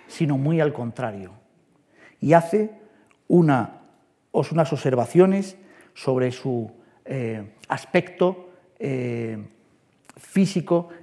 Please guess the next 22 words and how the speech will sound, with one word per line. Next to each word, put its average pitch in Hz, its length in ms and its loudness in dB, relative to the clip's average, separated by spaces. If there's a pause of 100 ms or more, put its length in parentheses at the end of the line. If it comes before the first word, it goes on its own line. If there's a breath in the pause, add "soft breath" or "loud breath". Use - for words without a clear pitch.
(100)
que 135 140 0
nada 156 800 0
tiene 147 240 2
que 139 100 0
ver 143 180 2
con 120 420 -6
los 120 240 -10
unicornios. 113 600 -14 (320 loud breath)
Es 156 160 2
decir, - 640 4
que 143 540 4
a 143 140 4
pesar 139 640 -2 (920)
de 147 380 2
las 147 240 -2
enciclopedias 160 600 0
medievales, 147 640 2 (480 loud breath)
a 147 140 0
pesar 180 300 -4
de 220 80 2
lo 202 120 0
que, - 440 -4